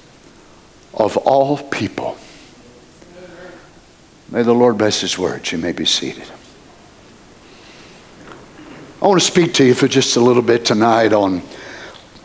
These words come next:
expectations. Expectations. He's an eighty-year-old man, white beard,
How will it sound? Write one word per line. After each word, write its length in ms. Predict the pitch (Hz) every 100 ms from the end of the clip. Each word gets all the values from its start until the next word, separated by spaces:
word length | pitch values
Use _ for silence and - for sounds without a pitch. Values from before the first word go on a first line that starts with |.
| - - - - - -
expectations. 1300 | 151 - - 139 131 - 120 98 - 62 - - - - - - - - - - - - - - - - - - - - - - - - - - - - -
Expectations. 1400 | 135 147 - - - 123 - 135 110 - 57 - - - - - - - - - - - - - - - - - - - - - - - - -
He's 220 | 196 202
an 140 | 185
eighty-year-old 840 | 202 226 233 214 196 208 202 196 190
man, 500 | 208 180 95 71 - - - - - - - - - - - - -
white 500 | 143 175 175 160 -
beard, 540 | 151 165 165 165 -